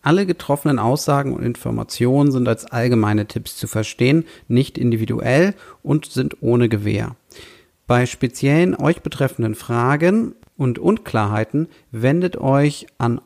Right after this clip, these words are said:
euren speziellen Arzt und Behandler. Nur seine Aussagen haben für euch Gültigkeit.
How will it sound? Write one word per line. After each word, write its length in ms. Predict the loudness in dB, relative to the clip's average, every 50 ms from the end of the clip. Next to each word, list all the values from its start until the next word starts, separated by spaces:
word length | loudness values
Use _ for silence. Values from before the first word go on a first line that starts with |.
| -4
euren 400 | -2 0 2 2 2 2 2 0
speziellen 580 | -2 -4 -8 -10 -10 -6 -4 -2 0 0 -2 -2
Arzt 500 | -2 -2 -2 -2 -2 -4 -6 -12 -12 -10
und 220 | -8 -8 -6 -4
Behandler. 560 | -2 -2 0 0 -2 -4 -4 -6 -8 -8 -8 -10 _ _ _ _ _ _ -2
Nur 220 | 0 2 2 2
seine 400 | 2 2 2 4 4 2 2 0
Aussagen 640 | 0 0 -2 0 0 0 0 0 0 0 -2 -2 -2
haben 200 | -2 -2 -4 -6
für 200 | -6 -6 -4 -2
euch 200 | -2 -2 -2 -2
Gültigkeit. 680 | -2 -2 -2 -2 -8 -10 -12 -14 -14 -14 -16 -20 -20